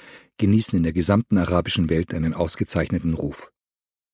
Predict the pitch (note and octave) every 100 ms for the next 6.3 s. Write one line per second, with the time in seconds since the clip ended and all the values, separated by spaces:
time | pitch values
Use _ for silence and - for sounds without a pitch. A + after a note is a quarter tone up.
0 | _ _ _ _ _ - A2+ G#2+ G2 -
1 | C3 A#2+ - F2+ F2+ G2+ G2 - - E2+
2 | - F#2+ F#2+ F2+ F#2+ - D#2+ F#2+ F#2 F2+
3 | F2 F2 - G#2+ G2+ G2+ G#2 - D#2 E2+
4 | F#2 F2 F2 G#2 G2 G#2 - F#2+ E2+ E2+
5 | E2 F2 F2+ E2 D#2+ E2 E2 - E2+ D2+
6 | - _